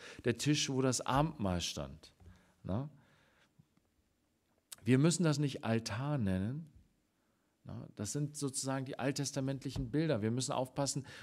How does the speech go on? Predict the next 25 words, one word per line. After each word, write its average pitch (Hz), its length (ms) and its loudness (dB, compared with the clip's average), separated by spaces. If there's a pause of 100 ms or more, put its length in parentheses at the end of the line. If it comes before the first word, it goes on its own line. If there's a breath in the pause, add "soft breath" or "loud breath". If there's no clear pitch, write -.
und - 100 -6
das 123 160 -2
ist 135 140 -8
vielfach 147 380 -2
in 131 100 0
der 127 80 6
Kirche 139 420 4
geschehen, 143 420 2
dass 110 120 2
die - 140 -8
alttestamentlichen 131 1000 -2
Bilder 139 260 2
so, 143 240 0 (300 loud breath)
so 185 680 4
stark 202 600 4
wurden, 151 260 6
dass 151 280 6 (760 loud breath)
die - 420 -6 (200)
neutestamentliche 185 960 8
Erfüllung 160 560 6
in 143 160 4
den 143 160 6
Hintergrund 147 640 6
getreten 98 480 -2
ist. - 360 -18